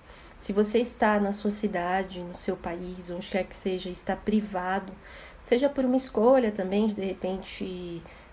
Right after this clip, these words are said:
é, ter uma situação na sua casa, de alguém que não pode ser exposto ao vírus, né? A gente tá falando aqui num ano ainda que a gente vive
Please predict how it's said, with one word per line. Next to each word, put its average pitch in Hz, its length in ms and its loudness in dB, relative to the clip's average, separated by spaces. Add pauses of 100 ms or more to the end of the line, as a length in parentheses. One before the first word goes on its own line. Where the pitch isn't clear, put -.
é, 175 100 -6
ter 202 260 4
uma 196 120 4
situação 185 360 -2
na 180 100 -2
sua 175 160 -4
casa, 185 560 0
de 175 140 -6
alguém 180 260 -2
que 185 140 -6
não 185 340 -2
pode 175 240 -2
ser - 160 -6
exposto 180 520 -6
ao 175 40 -4
vírus, 185 680 0
né? 185 280 -2 (580)
A 175 60 -6
gente 185 220 -6
tá 170 100 0
falando 180 340 0
aqui 175 220 -4
num 185 220 -2
ano 180 340 -2
ainda 185 340 0
que 175 120 -8
a 175 40 -4
gente 180 300 -8
vive 180 400 -6